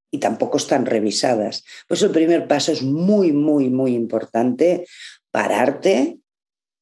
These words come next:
darte cuenta de cómo estás, abrazar cómo estás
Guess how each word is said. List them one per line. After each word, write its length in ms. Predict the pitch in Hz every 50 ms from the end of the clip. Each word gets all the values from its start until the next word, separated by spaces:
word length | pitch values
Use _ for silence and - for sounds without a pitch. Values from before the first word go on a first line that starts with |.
| _ _ _ _ _ _ _ _
darte 500 | - - 147 170 170 175 - 196 - -
cuenta 420 | - 147 135 135 127 123 131 120
de 120 | 120 120
cómo 220 | 120 - 147 139 123
estás, 760 | 127 - - - 123 131 139 180 - - - - - - _ _ _
abrazar 600 | - 147 147 151 156 143 127 104 - 170 180 - -
cómo 240 | - 247 190 143 113
estás 720 | - - - 120 107 131 185 - - - - - - _